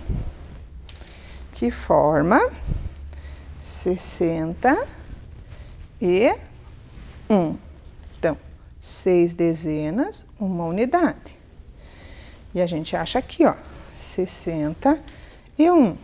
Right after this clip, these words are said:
E consegue também montar na ficha escalonada, né? Sessenta e um. Certo?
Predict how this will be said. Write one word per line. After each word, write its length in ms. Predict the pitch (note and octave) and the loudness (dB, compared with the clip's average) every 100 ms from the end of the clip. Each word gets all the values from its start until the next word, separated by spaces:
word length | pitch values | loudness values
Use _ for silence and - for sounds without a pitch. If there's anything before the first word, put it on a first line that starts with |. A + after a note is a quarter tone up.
| - - - - - - - - - - | 0 0 0 -4 -6 -8 -12 -18 -18 -2
E 120 | A3 | 0
consegue 520 | - C#4 C4+ A#3 G3 | 4 4 6 4 4
também 640 | G3 G3+ F#3 E3 F3+ G#4+ - | 2 2 4 2 2 0 0
montar 460 | A3 G3+ G3+ G3+ F#3 | 2 4 4 2 2
na 120 | B3 | 2
ficha 300 | C4+ A3 - | 2 -2 0
escalonada, 680 | A#3 - B3 G4+ F#4+ F#3 E3+ | 2 6 6 6 4 2 0
né? 200 | F#3 - - - | -2 -4 -10 -16
Sessenta 1200 | - - F3 - - - D#3 D#3 D3+ - C4 G#4+ C5+ - - - - - - - - - - - - - - | -12 -4 -4 -4 -8 -6 -4 -2 -4 2 4 4 -2 -14 -18 -16 -18 -18 -18 -18 -16 -16 -16 -18 -18 -16 0
e 200 | B3 D4+ - - - | 2 2 0 -16 -4
um. 260 | B3 G#3 C#3+ - - - - - - - - - - - - | 2 2 2 -6 -20 -20 -20 -20 -20 -20 -20 -20 -20 -20 -18
Certo? 640 | - - F#3+ F#4+ - A#3+ | -6 -4 -4 -6 0 0